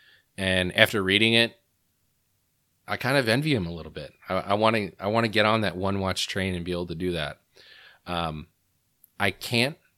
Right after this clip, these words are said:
for many <laughs> reasons, but, um, I, I, I think it's a really, really cool thing. So make sure you check out that review. Uh, it, it's, it's a good read. So with that said,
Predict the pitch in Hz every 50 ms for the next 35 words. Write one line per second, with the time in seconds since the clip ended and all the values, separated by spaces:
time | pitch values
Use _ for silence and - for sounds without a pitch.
0 | _ _ _ - 107 92 101 107 101 135 120 120 120 127 139 135 151 131 151 160
1 | 165 160 - - - - 101 113 110 107 98 98 95 - - - - - - -
2 | - _ _ - 92 92 95 92 92 92 90 87 87 87 87 95 - _ - 95
3 | 101 - - 95 98 95 98 98 92 113 110 107 98 - - 104 101 98 101 98
4 | 95 90 90 87 82 - _ _ - - _ - 104 104 98 92 - 107 95 87
5 | - 85 80 78 73 - - 92 87 85 92 107 98 - 120 107 - - 101 101
6 | 92 87 98 92 85 92 92 90 82 90 87 87 85 82 80 - _ _ - 90
7 | 90 87 85 85 82 - - 90 - _ - 95 90 - - - - - - -
8 | - 95 - - 87 85 92 82 80 76 67 78 - _ _ _ _ _ _ _
9 | _ _ _ _ _ _ _ _ _ _ _ _ _ _ _ _ _ _ _ _
10 | _ _ _ - - - - _ _ - _ _ _ - - 110 120 123 - 123
11 | 131 135 - - 151 165 170 147 135 135 127